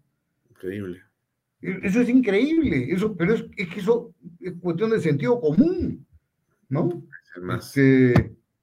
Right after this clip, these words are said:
Speaker 1: escaso.
Speaker 2: eh, e-, e-, el hecho, yo no sé, acá hay muchas discusiones, quieren ahora cambiar, este, ¿cómo se llama? Eh, eh, la incapacidad moral por una incapacidad psiquiátrica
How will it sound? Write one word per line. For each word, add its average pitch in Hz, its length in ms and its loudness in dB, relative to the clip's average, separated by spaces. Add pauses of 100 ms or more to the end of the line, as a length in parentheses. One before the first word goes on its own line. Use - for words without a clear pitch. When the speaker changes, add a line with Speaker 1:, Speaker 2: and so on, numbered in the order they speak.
(120)
Speaker 1:
escaso. 101 440 -2
Speaker 2:
eh, 87 160 -10 (720)
e-, 131 200 -6
e-, 160 200 -2 (100)
el 151 120 4
hecho, 208 440 0 (300)
yo 175 120 -10
no 180 140 -6
sé, 156 120 -2
acá 151 200 -6
hay 170 100 0
muchas 170 360 -2
discusiones, 147 500 -2
quieren 165 300 0
ahora 160 320 0
cambiar, 165 520 -2 (320)
este, 123 1000 -2 (280)
¿cómo 151 260 -4
se 120 100 -2
llama? 156 420 -2
Eh, 123 340 -4
eh, 120 420 -6
la 131 160 -2
incapacidad 131 580 -4
moral 170 500 0 (360)
por 123 160 -8
una 165 160 -2
incapacidad 151 920 -2 (220)
psiquiátrica 156 960 -4